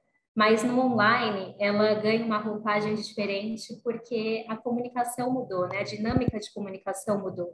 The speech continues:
E essa dinâmica de comunicação nova, ela passa, né, pelas plataformas de redes sociais de um jeito que todos somos comunicadores.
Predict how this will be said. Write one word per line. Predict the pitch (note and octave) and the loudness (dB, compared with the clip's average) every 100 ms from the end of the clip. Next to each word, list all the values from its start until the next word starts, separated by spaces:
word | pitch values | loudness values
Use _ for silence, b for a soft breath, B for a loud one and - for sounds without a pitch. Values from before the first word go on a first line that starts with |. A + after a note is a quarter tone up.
| - | 2
E | |
essa | G#3+ A3 C4 A#3+ | 2 2 4 4
dinâmica | A#3 A3+ A3+ C#4 C#4 B3 A#3+ | 4 4 4 4 2 0 -2
de | - | -2
comunicação | A3 G#3 - G3 - F#3 G3+ | -2 -2 -2 -6 -4 -4 0
nova, | B3 B3 G#3 F#3+ - - _ - | 2 4 2 -2 -8 -14 _ -2
ela | A3 A3 - | 2 2 0
passa, | B3 C4 C4+ - G#3 | 0 2 0 -4 -6
né, | A3 | -6
pelas | - G#3+ G#3 | -2 -2 -2
plataformas | - G#3+ G#3+ G#3+ A#3+ A#3 A3+ G3+ | -4 -2 -2 0 2 4 4 0
de | - | -2
redes | G3 - | -8 -8
sociais | F#3+ - A3 A#3+ A3+ G#3 | -12 -6 0 2 2 0
de | G#3+ | -2
um | |
jeito | G#3 A3 A3+ B3+ | 0 0 -2 -8
que | - A#3+ A#3+ A#3+ | -6 -2 -2 0
todos | C#4+ D4 - | 0 2 2
somos | C4 B3+ - | -2 -2 -4
comunicadores. | A#3+ A#3 G#3+ - G3 F#3 F3+ - | -2 -2 -2 -4 -2 -2 -2 -8